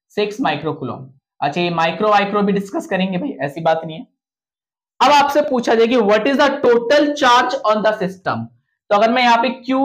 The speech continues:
net की बात करता हूं, तो मैं क्या करूंगा? सबको जोड़ दूंगा, माइनस टू, माइनस फ़ोर प्लस थ्री प्लस सिक्स, इन सभी चार्जेस को जोड़ दो, है ना भाई? छह और तीन नौ, नौ में से चार गया पांच, पांच में से दो गया तीन, यानी थ्री माइक्रोकूलम यहाँ पे टोटल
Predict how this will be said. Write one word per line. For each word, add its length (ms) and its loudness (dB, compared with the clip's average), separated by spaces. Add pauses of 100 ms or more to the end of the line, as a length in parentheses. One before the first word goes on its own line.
net 280 -2 (100)
की 100 -2
बात 320 2
करता 280 -4
हूं, 100 -4 (320)
तो 60 0
मैं 140 0
क्या 140 4
करूंगा? 320 2
सबको 240 -4
जोड़ 240 0
दूंगा, 200 -2 (200)
माइनस 440 -2
टू, 160 0
माइनस 520 0
फ़ोर 220 0 (120)
प्लस 260 -2 (100)
थ्री 180 0
प्लस 280 -4
सिक्स, 280 -6 (400)
इन 140 0
सभी 300 0
चार्जेस 380 0
को 100 0
जोड़ 260 0
दो, 100 -2 (480)
है 100 0
ना 80 2 (400)
भाई? 140 0
छह 280 0
और 120 0
तीन 200 2
नौ, 180 2
नौ 140 0
में 120 0
से 100 -6
चार 260 2
गया 120 0 (120)
पांच, 240 0
पांच 300 -4
में 60 -8
से 140 -10
दो 140 -2
गया 180 -2
तीन, 800 -12 (300)
यानी 220 2 (160)
थ्री 320 2
माइक्रोकूलम 1040 0
यहाँ 140 0
पे 180 -4
टोटल 440 -6